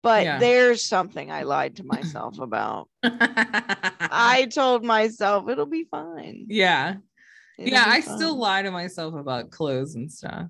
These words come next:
Speaker 1: Yeah.
Speaker 2: Like, why the f-, why did I, like, half the shoes I own, I don't wear. I hate them because they don't fit one way or the other.
Speaker 1: <laughs>
Speaker 2: Like, "Oh, they'll stretch out." No, the fuck they won't. Those, those pants,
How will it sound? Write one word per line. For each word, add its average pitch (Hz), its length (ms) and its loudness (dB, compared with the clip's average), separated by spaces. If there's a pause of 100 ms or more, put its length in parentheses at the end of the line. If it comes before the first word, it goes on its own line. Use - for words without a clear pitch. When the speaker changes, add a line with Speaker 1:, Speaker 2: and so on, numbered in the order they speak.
Speaker 1:
Yeah. 151 240 -6
Speaker 2:
Like, 175 220 -2
why 196 200 4
the 269 80 2
f-, 262 140 0 (160)
why 202 220 0
did 240 120 -2
I, 233 240 2
like, 185 260 -4
half 214 220 -2
the - 60 -6
shoes 208 320 -8
I 143 200 -2
own, 151 300 -8
I 135 120 -6
don't 139 240 -6
wear. 135 240 -2
I 135 60 -4
hate 147 260 -6
them 135 200 -6
because 143 180 -10
they 147 100 -4
don't 151 200 -8
fit - 380 -2 (140)
one 156 300 -4
way 147 180 -2
or 143 120 -4
the 139 120 -6
other. 147 380 -6 (160)
Speaker 1:
<laughs> - 600 -14
Speaker 2:
Like, 240 160 0
"Oh, 359 180 6
they'll 427 200 4
stretch 180 500 0
out." 135 420 -4 (180)
No, 220 360 4
the 233 80 2
fuck 196 380 -2
they 156 120 -4
won't. 117 460 -10 (320)
Those, 254 400 2
those 330 320 2
pants, 247 920 0